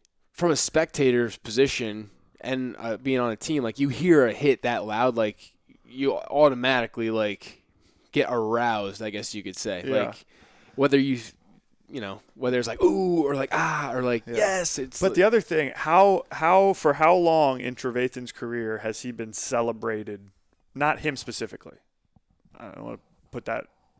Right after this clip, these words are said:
Speaker 2: but how, how long in the, in the life of him playing football would he be celebrated for that type of hit?
Speaker 1: Yeah, I
Speaker 2: Gro-,
Speaker 1: agree.
Speaker 2: up until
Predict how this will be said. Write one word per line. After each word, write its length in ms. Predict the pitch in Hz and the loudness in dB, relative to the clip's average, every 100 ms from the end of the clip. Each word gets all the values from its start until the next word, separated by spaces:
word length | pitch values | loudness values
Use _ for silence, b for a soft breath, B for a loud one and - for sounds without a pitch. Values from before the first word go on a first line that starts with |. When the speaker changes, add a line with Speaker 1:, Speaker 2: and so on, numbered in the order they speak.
| b b b _ | b b b _
Speaker 2:
but 160 | 117 - | -8 -8
how, 520 | - 131 139 147 147 - | -2 2 4 4 2 0
how 180 | 139 156 | -2 0
long 560 | 156 147 135 123 120 - | 0 0 -2 -4 -10 -12
in 200 | 123 120 | -12 -8
the, 260 | 117 113 - | -6 -6 -6
in 80 | 117 | -6
the 80 | |
life 320 | 113 123 135 117 | -2 -2 -2 -8
of 100 | - | -10
him 220 | 127 131 | -10 -6
playing 240 | 131 123 | -6 -6
football 520 | - 120 117 110 110 B B _ | -8 -8 -6 -4 -6 B B _
would 340 | 135 143 151 139 | -2 2 2 0
he 220 | 139 135 | -4 -4
be 180 | 123 117 | -4 -4
celebrated 800 | - 127 120 117 113 110 110 107 | 0 0 0 0 -2 -2 -6 -10
for 160 | 117 | -8
that 240 | 110 110 - | -6 -6 -6
type 240 | 113 107 | -10 -10
of 120 | 110 - | -14 -16
hit? 220 | - - _ | -18 -18 _
Speaker 1:
Yeah, 220 | 170 139 98 _ - | -4 -4 -6 _ -10
I 60 | 117 | -6
Speaker 2:
Gro-, 80 | 131 | -4
Speaker 1:
agree. 240 | 110 123 _ _ _ | -4 -8 _ _ _
Speaker 2:
up 180 | 127 - | -8 -6
until 600 | 117 113 117 113 110 | -10 -8 -6 -4 -6